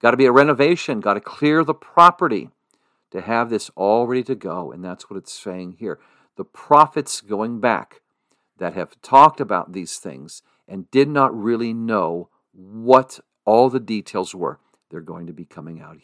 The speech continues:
here. All right, we are going to continue our talk here as we're going through this magnificent, uh, promise of things to come here,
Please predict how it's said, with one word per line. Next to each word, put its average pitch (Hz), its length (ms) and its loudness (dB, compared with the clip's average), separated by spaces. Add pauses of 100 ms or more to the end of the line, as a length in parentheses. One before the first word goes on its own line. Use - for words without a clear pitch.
here. - 220 -20 (640)
All 127 240 4
right, - 220 -8 (220)
we 127 160 2
are 143 80 4
going 123 300 0
to 110 100 -6
continue 147 680 -6
our 104 200 0
talk 104 520 -2
here 104 300 -4 (320)
as 87 160 -16
we're 87 140 -8
going 117 400 -2
through 113 480 -4
this 87 280 -8
magnificent, 90 800 -10 (360)
uh, 110 140 -20 (100)
promise - 720 2 (720)
of - 160 -20
things 127 360 -2
to 101 100 -8
come 110 340 -4
here, 101 360 -6